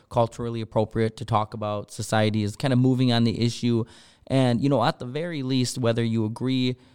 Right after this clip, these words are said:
with, you know, full legalization or, you know, if you're against the drug or not, I, I think we can have a conversation about, you know, how it affects people's lives for just simply having it on them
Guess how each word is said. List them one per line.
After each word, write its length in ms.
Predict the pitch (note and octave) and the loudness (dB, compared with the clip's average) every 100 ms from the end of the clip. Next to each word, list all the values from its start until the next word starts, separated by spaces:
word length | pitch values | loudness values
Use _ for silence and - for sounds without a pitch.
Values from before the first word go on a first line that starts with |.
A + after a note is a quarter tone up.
| _ - | _ -4
with, 360 | A#2+ A2 - | -2 0 -2
you 60 | A#2 | -2
know, 80 | A2 | 0
full 240 | D3+ D#3 | 4 4
legalization 640 | C#3+ C3+ B2 A#2+ A#2+ A#2+ A2 | 4 2 2 0 0 -2 0
or, 240 | G#2+ G#2+ | 0 -2
you 140 | A#2 | -2
know, 180 | A2 G#2 | -2 -2
if 160 | A2 - | -4 -4
you're 100 | G#2+ | -4
against 360 | A2 B2+ A#2+ | 0 0 -2
the 60 | A#2+ | -4
drug 280 | A2+ A2+ A2 | 0 0 -2
or 80 | G#2+ | -8
not, 360 | A#2 A#2 A#2 _ _ _ - | -6 -8 -10 _ _ _ -8
I, 200 | B2+ B2+ | -6 -2
I 100 | C3 | 0
think 360 | B2 C#3 D#3 - | 2 0 -2 -4
we 160 | B2 B2+ | -2 -2
can 160 | B2+ | 2
have 160 | B2 A2+ | 0 0
a 40 | |
conversation 640 | A2+ A#2+ A2+ - A2+ - A2+ | -4 -8 -8 -8 -8 -4 -2
about, 440 | G#2+ G#2+ G#2 - - | 0 0 0 -4 -6
you 160 | A#2 | -2
know, 380 | A2 G#2+ G2+ - - | 0 0 -4 -8 -10
how 220 | - B2+ | 0 2
it 60 | A#2+ | 2
affects 280 | - A2 - | 0 -4 -4
people's 400 | A2+ G#2+ G#2 A2 | -6 -4 -6 -2
lives 440 | G#2 G#2 G#2 A2 | 0 0 -2 -6
for 140 | - | -6
just 200 | A#2+ D3+ | -4 -2
simply 280 | - F3 C#3 | -4 -2 0
having 300 | A2 A2 A2+ | 2 2 0
it 120 | G#2+ | 0
on 240 | G#2 G#2+ G#2+ | 0 0 0
them 200 | G#2 | -2